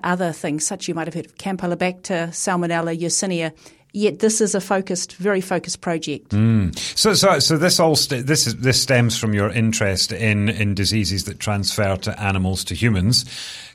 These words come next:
Speaker 2: Current pandemic a-, aside, uh, I, I, I, what, what sparked your interest in this?
Speaker 1: Oh, that's, uh, quite, that's, uh, really, I was lucky, I suppose. For years, I wanted to be a veterinarian, and I have been a veterinarian now for thirty-five or thirty-six years.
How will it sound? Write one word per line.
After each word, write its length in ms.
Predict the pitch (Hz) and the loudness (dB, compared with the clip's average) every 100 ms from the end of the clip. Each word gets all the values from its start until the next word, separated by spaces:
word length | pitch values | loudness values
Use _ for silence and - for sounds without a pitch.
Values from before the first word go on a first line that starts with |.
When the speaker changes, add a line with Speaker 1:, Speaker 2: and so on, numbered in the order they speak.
| _ | _
Speaker 2:
Current 440 | - 180 117 110 - | 2 4 2 0 0
pandemic 640 | 110 110 117 117 107 - | 2 4 4 4 2 2
a-, 160 | 127 - | 0 2
aside, 600 | 120 - 151 185 208 - | 2 4 4 4 4 2
uh, 60 | |
I, 600 | 143 160 147 160 101 135 - | 4 4 6 4 4 0 -2
I, 120 | 104 107 | -2 -2
I, 20 | |
what, 400 | 117 117 110 180 | -4 -6 0 2
what 180 | 147 175 | 2 0
sparked 440 | - - 165 123 156 | 0 2 2 2 2
your 120 | 147 | 2
interest 540 | 175 185 185 98 - | 2 0 0 0 -2
in 140 | 65 65 | -8 -16
this? 360 | - - - - _ _ - _ _ - | -12 -12 -12 -18 _ _ -20 _ _ 0
Speaker 1:
Oh, 180 | 220 214 | 4 6
that's, 340 | 226 226 - | 4 2 2
uh, 220 | 208 185 185 - - | 4 4 2 -4 -4
quite, 180 | - 226 | 0 4
that's, 380 | 240 233 - | 4 2 2
uh, 300 | 202 185 180 180 | 4 4 4 2
really, 380 | 220 220 196 | 4 6 4
I 160 | - 214 | 4 4
was 180 | 208 196 | 4 4
lucky, 400 | 214 226 208 160 | 2 2 2 2
I 80 | 170 | 2
suppose. 560 | - 180 180 180 180 - - - _ | 0 2 2 2 -2 -8 -20 -20 _
For 100 | 202 | 0
years, 320 | 190 247 320 | 2 2 4
I 80 | 202 | 4
wanted 240 | 202 190 | 2 0
to 80 | 185 | 0
be 140 | 190 185 | 0 0
a 40 | |
veterinarian, 760 | 180 - 190 214 196 143 151 - - - | 0 -2 0 2 2 0 -2 -6 -10 -2
and 140 | 175 | 2
I 80 | 175 | 2
have 260 | 202 240 | 2 0
been 160 | - 175 | 0 0
a 60 | 160 | 0
veterinarian 520 | 175 170 170 165 160 | 0 0 0 0 2
now 140 | 165 | 0
for 240 | 165 180 160 | 0 -4 -4
thirty-five 720 | - 208 190 180 185 190 175 | -2 0 0 2 2 2 0
or 100 | 165 | -2
thirty-six 560 | - 180 175 262 - | 0 0 0 -2 -2
years. 400 | 202 151 170 - | -2 -2 -4 -8